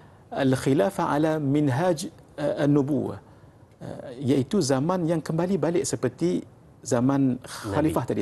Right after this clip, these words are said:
Speaker 1: itu.
Speaker 2: khalifah.
Speaker 1: Aman, damai, tenteram, tidak ada peperangan, tidak ada perseteruan dan sebagainya. Sebahagian ulama' menafsirkan rentang waktu untuk lima zaman ini adalah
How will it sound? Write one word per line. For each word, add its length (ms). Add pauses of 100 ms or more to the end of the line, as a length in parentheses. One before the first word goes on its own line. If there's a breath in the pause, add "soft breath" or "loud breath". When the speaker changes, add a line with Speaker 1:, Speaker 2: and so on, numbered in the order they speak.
Speaker 1:
itu. 80
Speaker 2:
khalifah. 400
Speaker 1:
Aman, 400
damai, 480
tenteram, 400
tidak 240
ada 160
peperangan, 640 (240 loud breath)
tidak 240
ada 80
perseteruan 880
dan 160
sebagainya. 560 (1040 loud breath)
Sebahagian 480
ulama' 320
menafsirkan 720
rentang 560
waktu 400
untuk 240
lima 320
zaman 320
ini 400
adalah 480